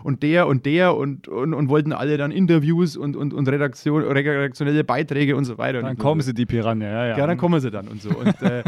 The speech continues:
Speaker 2: <laughs>
Speaker 1: das war halt, das war halt für mich total, äh, genial in, in der Anfangszeit so.
Speaker 2: Mhm.
Speaker 1: Super.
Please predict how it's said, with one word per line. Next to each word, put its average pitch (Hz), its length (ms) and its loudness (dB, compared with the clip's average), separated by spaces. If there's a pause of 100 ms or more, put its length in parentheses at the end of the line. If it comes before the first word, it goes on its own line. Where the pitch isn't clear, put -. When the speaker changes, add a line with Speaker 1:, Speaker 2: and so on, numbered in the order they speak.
Speaker 2:
<laughs> - 140 -20
Speaker 1:
das 139 200 -4
war 87 160 0
halt, 92 400 -6 (100)
das - 200 -4
war 85 100 0
halt 85 140 -4
für 101 100 -2
mich 95 360 -2
total, 110 680 -2
äh, 104 300 -2 (180)
genial 104 500 -2
in, 123 220 -4
in 113 180 -4
der 101 120 -4
Anfangszeit 104 640 -4
so. 110 200 -2
Speaker 2:
Mhm. 113 240 4 (360)
Speaker 1:
Super. 95 320 -2